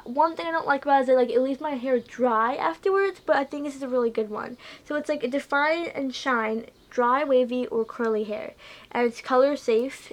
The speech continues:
and it's really good. Um, it's all natural, or, like, cruelty free and all of that. And it's pretty inexpensive. You can probably find this at your local, like, C V S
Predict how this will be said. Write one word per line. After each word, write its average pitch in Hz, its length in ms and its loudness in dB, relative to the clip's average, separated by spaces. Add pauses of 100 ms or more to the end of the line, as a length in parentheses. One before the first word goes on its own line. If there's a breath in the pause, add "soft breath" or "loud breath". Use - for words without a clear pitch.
and 233 680 0
it's - 220 -10
really 302 280 -4
good. 277 420 0 (680)
Um, 254 460 2 (300 loud breath)
it's 247 100 -6 (100)
all 294 300 2
natural, 240 720 2 (380 loud breath)
or, 233 160 4
like, 226 260 0 (380)
cruelty 302 400 2
free 247 600 2
and 220 500 -6
all 240 200 0
of 226 100 -2
that. - 300 -6 (100)
And 247 280 2
it's - 200 -16
pretty 349 420 -4
inexpensive. 240 800 -2
You - 300 -14
can 285 120 -4
probably 302 260 0
find 320 160 -2
this 320 100 -4
at 294 80 -8
your 269 120 -4
local, 247 420 0
like, 226 180 -2
C - 160 -6
V 226 160 -4
S 220 340 -6